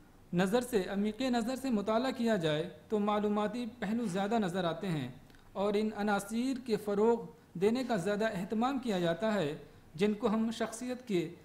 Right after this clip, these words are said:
जमालियाती और वजदानी पहलू से ताबीर करते हैं। जमालियाती और वजदानी पहलू को फ़रोग़ देने के लिए स्कूल के अंदर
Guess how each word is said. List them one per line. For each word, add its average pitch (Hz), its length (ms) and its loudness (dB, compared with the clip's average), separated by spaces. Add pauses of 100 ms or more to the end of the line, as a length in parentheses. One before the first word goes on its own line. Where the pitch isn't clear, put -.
(400)
जमालियाती 202 800 4 (760)
और 185 320 2 (140)
वजदानी 240 520 2 (140)
पहलू 226 300 -2
से 170 200 -2 (120)
ताबीर 208 400 -2
करते 175 320 -4
हैं। 156 240 -2 (600)
जमालियाती 247 600 0
और 285 160 -4
वजदानी 226 460 -2
पहलू 233 320 -2
को 254 160 -4
फ़रोग़ 226 400 2
देने 202 280 0
के 226 160 0
लिए 165 280 -2 (340)
स्कूल 254 320 -4
के 233 160 0
अंदर 175 360 2